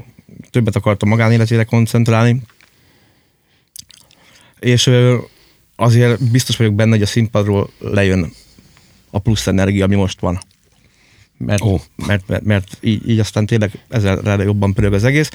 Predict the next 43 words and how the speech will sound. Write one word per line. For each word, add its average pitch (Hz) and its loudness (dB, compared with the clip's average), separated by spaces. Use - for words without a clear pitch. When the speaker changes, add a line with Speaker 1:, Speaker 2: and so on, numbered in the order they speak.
Speaker 1:
Ezt 117 2
most 117 0
nem 135 2
azért, 117 4
tehát - -6
nem 123 2
azért 113 4
mondom, 110 2
mert 107 4
ebben, 104 2
ebben 104 0
Gabit 120 2
akarom 107 0
degradálni. 117 2
Nem, 123 2
ő, 151 2
tehát 143 -2
ő 175 2
neki, 165 2
ő 165 2
neki 156 2
mondj-, 165 0
nem 165 0
kellett 131 2
felszántani 117 2
a 107 2
színpadot, 123 0
hogy, 113 2
hogy 120 2
jó 127 4
bulit 113 2
csináljon, 117 2
ismered. 117 0
Ugye 117 2
van, 120 2
van 120 0
a, 113 2
a - -8
színházban 110 2
is 107 -2
olyan 107 2
színész, 107 0
aki 110 0